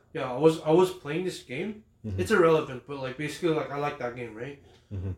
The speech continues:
Speaker 1: So, like, basically, I was like, so this bitch, right? Okay, to give some context, the people in that store had a uniform, right?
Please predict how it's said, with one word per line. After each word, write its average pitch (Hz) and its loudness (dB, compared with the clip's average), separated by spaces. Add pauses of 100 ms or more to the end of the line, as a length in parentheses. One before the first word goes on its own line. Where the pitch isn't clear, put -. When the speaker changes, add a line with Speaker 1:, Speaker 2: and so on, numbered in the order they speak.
(160)
Speaker 1:
So, 156 4
like, 139 -4
basically, 139 -10
I 123 -4
was 123 -4
like, 113 -16 (300)
so 180 2
this 175 -2
bitch, 139 -2
right? 123 -6 (1600)
Okay, 156 0 (100)
to 160 -12
give 160 -6
some 160 -4
context, 131 -8 (1120)
the 202 2
people 214 4
in 190 -6
that 170 -2
store 165 0
had 151 -2
a 147 0
uniform, 135 -6
right? 135 -12